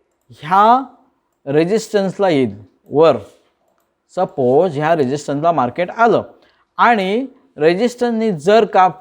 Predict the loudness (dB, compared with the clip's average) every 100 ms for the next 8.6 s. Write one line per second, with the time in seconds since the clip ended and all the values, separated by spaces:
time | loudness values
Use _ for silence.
0 | _ 2 4 4 2 -6 -6 -2 -2 -2
1 | -4 -4 -6 -8 -2 0 0 0 -2 -6
2 | -6 _ -2 2 2 2 2 2 2 0
3 | -2 -2 -4 -4 -8 -8 -8 -6 -8 -6
4 | -6 0 0 0 -6 _ _ _ _ _
5 | -4 0 0 2 2 4 2 2 -4 -10
6 | -8 -6 -2 0 0 0 -6 _ _ -2
7 | 0 0 -2 -4 -8 _ _ _ -6 -2
8 | 0 0 0 0 0